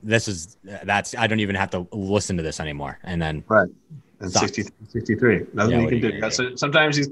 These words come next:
Speaker 2: all you can do is tip your cap and say, "Well played."
Speaker 1: Yeah, that is one of the th-, Hideki. I mean, sixty-three, sixty-three, fuck you. That's a, I mean, I can't really do anything about that. But
Speaker 2: Yeah.
Speaker 1: we'll take a winning week position plays to be already up four and a half units
Speaker 2: It's
Speaker 1: over
Speaker 2: great.
Speaker 1: the first couple of tournaments. We'll take that.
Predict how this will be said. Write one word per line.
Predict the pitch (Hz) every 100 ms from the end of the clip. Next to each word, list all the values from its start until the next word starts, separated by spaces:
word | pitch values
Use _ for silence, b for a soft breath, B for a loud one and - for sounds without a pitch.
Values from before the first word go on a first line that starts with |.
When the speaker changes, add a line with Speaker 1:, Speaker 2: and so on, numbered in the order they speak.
| -
Speaker 2:
all | 139
you | 151
can | 151
do | 160
is | 156
tip | 160
your | 147
cap | 135 156 139 135
and | 110
say, | 123
"Well | 117 131
played." | 180
Speaker 1:
Yeah, | 170 175 131 _ 127
that | 139 143
is | 147
one | 135 131
of |
the | 127
th-, | 120 131
Hideki. | 120 120 120 117 107 104
I | 113
mean, | 113 107
sixty-three, | - 127 113 120 117
sixty-three, | 117 110 98 117 107
fuck | - 101 113
you. | 101 -
That's | - 104
a, | 107 98 - -
I | 101
mean, | 98 95 95 92
I | 98
can't | 90 110
really | 104 95
do | 95
anything | 90 87 87
about | 80 73
that. | 69 - _ b b -
But | 139
Speaker 2:
Yeah. | 139
Speaker 1:
we'll | 156
take | 196 208
a |
winning | 151 151 143
week | 143
position | 123 110 123 123
plays | 101 101 95 92
to | -
be | 117 127
already | 131 139 123
up | 123 107
four | 113
and | 107
a |
half | 113 101
units | 95 107 113 - - _ _ _ _ _
Speaker 2:
It's | -
Speaker 1:
over | 120
Speaker 2:
great. | 202
Speaker 1:
the | 101 -
first | 113 107 -
couple | 113 107
of |
tournaments. | 113 110 117 110
We'll | 101
take | 98 87
that. | 76 67